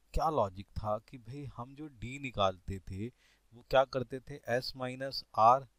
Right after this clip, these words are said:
एन प्लस वन। तो हमें यहाँ एन चाहिए था टेन नंबर्स का। बेटे, ये जो चीज़ होता है, कुछ बच्चे समझ गए होंगे कि हमारा कोई भी लॉजिक होता है, वो क्या करता है, जैसे कि हमने एक नंबर लिया था वन और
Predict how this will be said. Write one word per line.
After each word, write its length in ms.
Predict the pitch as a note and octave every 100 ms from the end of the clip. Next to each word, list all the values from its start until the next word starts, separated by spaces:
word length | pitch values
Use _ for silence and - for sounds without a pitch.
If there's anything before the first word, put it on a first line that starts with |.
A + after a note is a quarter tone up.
| _ _ _ -
एन 240 | B2 C#3 C#3+
प्लस 340 | C3+ C3 A#2+ -
वन। 200 | F#2 E2+ -
तो 80 | B2+
हमें 240 | A#2+ B2+
यहाँ 200 | C#3+ D3+ -
एन 180 | C3 D3
चाहिए 300 | - C3 C3
था 160 | -
टेन 280 | E3 A#2+ G2+
नंबर्स 440 | G2 F#2 F2 F2+ -
का। 200 | F#2 F#2 _ _ _ _ _ _
बेटे, 200 | C3 G#3+
ये 400 | A3+ D3+ A2+ D3
जो 140 | E3+ G#3
चीज़ 300 | - D3+ B2
होता 260 | A2 A2+ A2
है, 240 | C#3 E3+ - -
कुछ 180 | F3 -
बच्चे 340 | A#3+ - -
समझ 360 | - B2+ C#3+ C#3+
गए 140 | D3
होंगे 460 | C3+ G#2+ F#2+ G#2+ C#3+ _ - _ _
कि 100 | E3+
हमारा 500 | C3 A2+ A2+ B2+ D#3+
कोई 300 | - C#3 D3+
भी 120 | E3
लॉजिक 400 | E3+ A#2+ G#2 A2+
होता 280 | G#2+ - G2
है, 240 | G2+ C3+ D3+
वो 300 | - C#3 _
क्या 120 | D3+
करता 380 | C#3 A#2+ G#2+ A2
है, 160 | G#2+ D3 _ _ _ F#2
जैसे 360 | A#2 A#2+ D3
कि 300 | C#3+ C#3 D3+
हमने 400 | C3+ A2+ A#2 C3+
एक 160 | C#3+ A#2
नंबर 360 | A2 G#2 B2
लिया 260 | A#2 F#2 F2+
था 300 | - F#2+ A2+ _ _ _ _ _ A#2
वन 280 | A#2 D3 _ -
और 280 | A#2+ D3